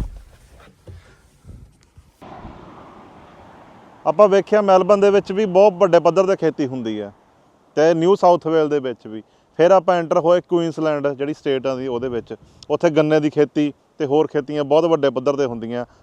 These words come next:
ਆਪਾਂ ਰੇਲ ਗੱਡੀਆਂ ਵੇਖੀਆਂ ਉਹਨਾਂ ਨੇ ਗੰਨੇ ਦੇ ਖੇਤਾਂ ਵਾਸਤੇ ਸਪੈਸ਼ਲ ਨਿੱਕੀ ਨਿੱਕੀ ਰੇਲ ਗੱਡੀਆਂ ਚਲਾਈਆਂ ਹੋਈਆਂ ਢੋਆ ਢਵਾਈ ਵਾਸਤੇ। ਇਹ ਸਾਰਾ ਕੁਝ ਦੇਖਦੇ ਦੇਖਦੇ ਫਿਰ ਆਪਾਂ ਐਨ ਟੀ ਵਿੱਚ ਦਾਖਲ ਹੋਏ ਤੇ ਫਿਰ ਵੈਸਟਰਨ ਆਸਟ੍ਰੇਲੀਆ ਵਿੱਚ। ਤੇ ਇਹ ਦੋਨੇ ਸਟੇਟਾਂ ਕਿੰਨਾ ਚਿਰ ਮੈਂ ਵੇਖੀ ਗਿਆ, ਮਤਲਬ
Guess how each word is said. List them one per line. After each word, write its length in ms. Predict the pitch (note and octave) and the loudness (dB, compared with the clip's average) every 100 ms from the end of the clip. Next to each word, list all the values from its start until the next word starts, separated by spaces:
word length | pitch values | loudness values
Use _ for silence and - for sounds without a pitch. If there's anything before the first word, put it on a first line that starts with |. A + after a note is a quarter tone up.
| - | -10
ਆਪਾਂ 220 | B2 C#3+ | -2 2
ਰੇਲ 160 | C#3 C#3+ | 2 2
ਗੱਡੀਆਂ 320 | C#3+ C#3+ D3 | 0 -2 -4
ਵੇਖੀਆਂ 320 | C#3 C3+ - D3 | -4 -6 -6 -6
ਉਹਨਾਂ 120 | D3+ | -4
ਨੇ 100 | D3 | -4
ਗੰਨੇ 220 | C#3+ D3 | -2 -2
ਦੇ 80 | D3 | -2
ਖੇਤਾਂ 300 | C#3+ C3+ D3+ | -4 -2 0
ਵਾਸਤੇ 340 | D3+ C#3+ E3 D#3 _ _ _ _ | 0 0 -4 -6 _ _ _ _
ਸਪੈਸ਼ਲ 460 | - - F3 D#3+ F3+ | -20 0 2 2 0
ਨਿੱਕੀ 240 | F3 G3+ | -2 -4
ਨਿੱਕੀ 220 | G3 E3+ F3+ | -6 -2 0
ਰੇਲ 180 | F3 | 0
ਗੱਡੀਆਂ 200 | E3+ E3+ | 0 -4
ਚਲਾਈਆਂ 360 | E3+ E3 D#3+ D#3+ | -2 -2 -2 -4
ਹੋਈਆਂ 280 | D#3 E3 E3+ | -6 -6 -4
ਢੋਆ 220 | F3+ D#3 | 2 2
ਢਵਾਈ 260 | C3+ D3 C3+ | 4 0 0
ਵਾਸਤੇ। 400 | A#2 G#2+ A2+ G#2+ _ - _ - - _ - | 0 -2 -8 -10 _ -20 _ -20 -20 _ 0
ਇਹ 100 | A3 | 4
ਸਾਰਾ 240 | A3 G3 A3+ | 6 6 6
ਕੁਝ 140 | A#3+ | 4
ਦੇਖਦੇ 280 | G3+ G3 G3 | 4 4 4
ਦੇਖਦੇ 200 | G3 G3 | 2 0
ਫਿਰ 120 | F#3 | 2
ਆਪਾਂ 240 | G3 F3+ G3+ | 2 2 2
ਐਨ 180 | F#3 F3+ | 2 0
ਟੀ 120 | F3+ | 0
ਵਿੱਚ 200 | F3+ E3 | 0 0
ਦਾਖਲ 320 | E3+ E3 D#3+ | 2 2 4
ਹੋਏ 160 | E3+ E3+ | 2 2
ਤੇ 100 | E3+ | 0
ਫਿਰ 180 | E3 E3+ | 0 4
ਵੈਸਟਰਨ 380 | D3+ C3 D3+ C#3+ | 4 2 -4 -8
ਆਸਟ੍ਰੇਲੀਆ 400 | - C3+ D3 C3+ | -4 -2 0 0
ਵਿੱਚ। 300 | A#2 - G#2+ - - - | -2 -4 -10 -12 -20 -4
ਤੇ 300 | F#3+ G#3 A3+ - _ - - - - - - | 0 2 2 -2 _ -20 -20 -20 -20 -20 -4
ਇਹ 120 | G#3 G#3+ | 2 4
ਦੋਨੇ 280 | G3 A#3+ | 6 4
ਸਟੇਟਾਂ 320 | A#3 G#3+ A#3 G#3+ | 4 0 -2 -2
ਕਿੰਨਾ 340 | G#3 G#3 A3+ | -2 0 2
ਚਿਰ 180 | G#3+ A3 | 2 0
ਮੈਂ 140 | A3 | 0
ਵੇਖੀ 320 | G3 - F#3+ F3+ | 0 -2 -4 0
ਗਿਆ, 280 | G#3+ A3+ F#3 | 0 0 -2
ਮਤਲਬ 540 | F#3 F#3+ G3 G3+ | -6 -4 -2 -4